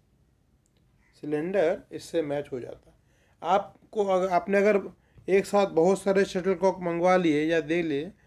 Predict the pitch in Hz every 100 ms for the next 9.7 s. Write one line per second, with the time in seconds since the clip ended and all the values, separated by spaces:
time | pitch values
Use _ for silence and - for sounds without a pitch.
0 | _ _ - - 185 180 214 214 214 196
1 | 196 190 170 165 139 127 139 135 143 160
2 | 190 208 _ _ _ _ 170 185 170 185
3 | 185 185 175 151 135 131 131 165 160 208
4 | 233 _ _ _ _ 175 208 240 240 -
5 | 208 208 214 208 208 190 196 196 202 180
6 | 190 - - 202 190 185 208 247 214 185
7 | - 190 175 175 175 175 180 180 175 165
8 | 165 - _ _ _ _ _ 156 160 160
9 | 151 160 233 214 151 117